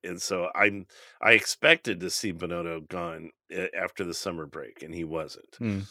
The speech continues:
Speaker 1: And I was disappointed 'cause I have nothing against the guy, but I like Ferrari, and I just knew that the, the, that team lacked a spark.
Speaker 2: Yeah, that is assuming that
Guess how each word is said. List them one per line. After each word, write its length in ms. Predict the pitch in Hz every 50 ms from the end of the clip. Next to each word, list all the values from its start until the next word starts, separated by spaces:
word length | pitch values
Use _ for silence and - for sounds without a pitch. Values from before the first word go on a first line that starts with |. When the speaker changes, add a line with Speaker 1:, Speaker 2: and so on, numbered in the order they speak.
| - _ _
Speaker 1:
And 100 | 110 113
I 80 | 127 131
was 140 | 131 120 -
disappointed 640 | 147 147 - 143 120 - 135 127 113 - - - - _ _ _ _ _ _ _
'cause 340 | - 117 104 101 87 82 85 - -
I 120 | 123 143
have 140 | 151 147 135
nothing 300 | 139 143 135 - 131 95
against 340 | 90 98 135 147 - - -
the 60 | -
guy, 220 | - 80 78 87 95
but 160 | - 113 92
I 80 | 92 98
like 260 | 98 101 101 101 95
Ferrari, 480 | - - 92 87 101 110 107 87 80 82
and 80 | 82 82
I 100 | 87 85
just 280 | 87 92 87 - -
knew 180 | 95 104 98 90
that 200 | 82 90 90 - - _ _ _ _ _
the, 160 | - 90 90 - -
the, 220 | 76 98 92 95 95
that 160 | 87 92 -
team 340 | - - 127 120 107 95 85
lacked 460 | 82 90 101 98 82 73 - _ - _ _ _ _ -
a 100 | 90 87
spark. 580 | - - - - - 120 120 - - _ - - _ _ _
Speaker 2:
Yeah, 480 | 180 160 165 180 180 175 170 165 170 165
that 220 | 143 175 175 180
is 140 | 190 175 170
assuming 460 | 156 135 - 151 143 139 139 139 131
that 300 | 120 120 117 110 104 -